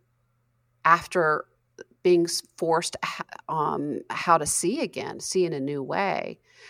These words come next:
I started to see lines and shadow and shapes in the world.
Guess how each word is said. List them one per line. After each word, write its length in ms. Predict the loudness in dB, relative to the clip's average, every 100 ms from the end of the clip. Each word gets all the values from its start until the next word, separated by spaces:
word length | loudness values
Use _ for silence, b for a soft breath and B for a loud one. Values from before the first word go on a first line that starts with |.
| b
I 100 | -2
started 440 | 0 2 2 2 -2
to 100 | -4
see 300 | -2 0 0
lines 680 | 2 4 4 4 2 0
and 160 | -4 -6
shadow 1000 | -6 -2 4 4 4 2 -2 -4 -6 -10 b b b b b
and 160 | -8 -4
shapes 800 | -2 0 4 4 4 0 -6 -6
in 160 | -6
the 80 | -6
world. 840 | -2 2 4 6 4 0 -4 -10